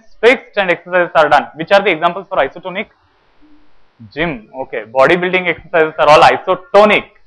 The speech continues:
Okay. Which one have, what happens? Isotonic, the stroke volume has to in-, increase very much to compensate for that. So answer is increased stroke volume.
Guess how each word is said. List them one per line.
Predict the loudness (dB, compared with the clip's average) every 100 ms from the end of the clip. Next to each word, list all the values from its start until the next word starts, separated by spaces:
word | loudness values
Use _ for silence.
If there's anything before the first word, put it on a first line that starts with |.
| _ -20
Okay. | -20 -20 _ _ _ _ _ _ -20 _ _ -20 -20 -4
Which | 0
one | 2 2
have, | 2 -2 _ _ -2
what | 2
happens? | 2 0 -6 -20 _ _ _ _ _ _ _ _ _ _ -20 -20 -20 -20 -20 -20 _ _ -10
Isotonic, | -8 -4 -2 0 0 -4 -6
the | -6
stroke | -2 -2 0
volume | -2 0
has | -2 -2 -4
to | -12
in-, | -8 -8 -12 _ _ _ -6
increase | -6 -4 -4 -4 -8 -20 -20 -20 -20 -20 -14
very | -2 0 0 -2
much | -2 -4 -6 -20 _ _ -12
to | -2
compensate | -2 -2 -6 -8 -2
for | -4 -2
that. | -6 -6 _ _ _ _ _
So | 2
answer | 4 4 2 -2
is | -2
increased | -12 -6 -6 -6 -10 -20
stroke | -12 -8 -6
volume. | 0 0 0